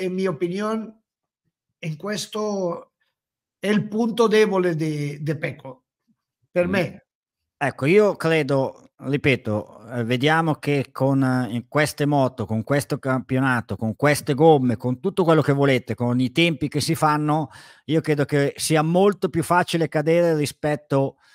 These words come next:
Speaker 2: a qualche anno fa, anche dei piloti super forti, come secondo me Bagnaia è un super campione, e quindi io dico ci può stare, però è chiaro che lui su queste, su questa cosa è forse l'unico aspetto che deve migliorare,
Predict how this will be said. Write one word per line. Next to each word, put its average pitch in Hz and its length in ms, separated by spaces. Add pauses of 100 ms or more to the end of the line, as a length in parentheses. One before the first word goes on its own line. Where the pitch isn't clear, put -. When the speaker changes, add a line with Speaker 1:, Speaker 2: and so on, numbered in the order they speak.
(260)
Speaker 2:
a 127 120
qualche 139 340
anno 123 220
fa, 110 360 (460)
anche 147 600
dei 123 200
piloti 135 400
super 127 360
forti, 131 680 (180)
come 104 460
secondo 101 440
me 113 380
Bagnaia 104 460
è 98 40
un 101 120
super 110 340
campione, 104 680 (300)
e 180 120
quindi 196 240
io 190 100
dico 175 240
ci 160 180
può 160 160
stare, 113 600 (280)
però 185 340 (220)
è 185 120
chiaro 165 380
che 139 840
lui 156 460
su - 240
queste, 151 640
su 139 200
questa 175 360
cosa 185 220
è - 20
forse 180 340
l'unico 202 380
aspetto 165 480
che 156 100
deve 139 220
migliorare, 123 600